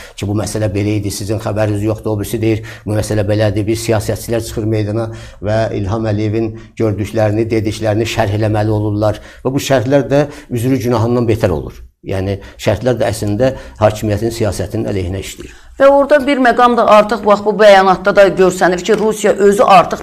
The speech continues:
Speaker 2: bir tərəfdir da, yəni üç tərəfli deyirik.
Speaker 1: Bəli.
Speaker 2: Artıq Rusiya özü münaqişədə artıq bir tərəfə çevrilib.
Speaker 1: Yox, tərəfi deyil. Bu,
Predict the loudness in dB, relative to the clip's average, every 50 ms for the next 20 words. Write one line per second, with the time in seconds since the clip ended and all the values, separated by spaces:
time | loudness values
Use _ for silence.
0 | -4 -6 -6 -6 -8 0 2 4 6 6 4 2 0 -6 0 2 2 2 2 2
1 | 0 -2 -4 -8 -10 -6 0 2 2 2 2 2 -2 -2 0 0 -4 -4 -4 -6
2 | -10 -12 -20 -20 -20 -10 0 2 2 4 4 2 0 0 2 0 2 0 2 0
3 | 0 0 2 2 2 2 2 0 0 2 2 4 6 4 4 4 2 -2 0 2
4 | 4 6 6 6 4 2 -8 -14 -10 _ 4 4 4 4 2 -6 -2 -2 -2 -2
5 | 0 0 4 4 4 4 2 -2 -2 0 -2 -2 -4 -4 -4 -6 -6 -6 -4 0
6 | 2 2 2 2 2 2 4 4 2 0 0 0 2 0 2 0 0 0